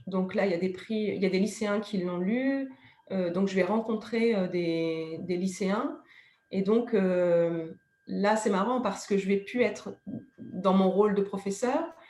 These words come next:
mais alors, je ne vois plus mes, je vais plus voir mes élèves pour justement aller parler, euh, de mon livre à d'autres élèves.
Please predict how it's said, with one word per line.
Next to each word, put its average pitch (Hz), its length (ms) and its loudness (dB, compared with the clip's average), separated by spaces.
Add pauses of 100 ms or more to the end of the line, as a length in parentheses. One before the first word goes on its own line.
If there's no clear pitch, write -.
(220)
mais 190 120 4
alors, 190 200 2
je 190 100 2
ne 190 100 6
vois 196 180 4
plus 220 140 0
mes, 196 240 4
je 170 120 -2
vais 175 140 -4
plus 208 140 -6
voir 196 200 4
mes 185 180 4
élèves 254 440 4 (540)
pour 285 260 2
justement 214 480 0
aller 202 360 2
parler, 202 540 4
euh, 175 260 0 (340)
de 180 180 0
mon 220 160 6
livre 262 260 4
à 180 80 2
d'autres 208 400 0
élèves. 165 300 -2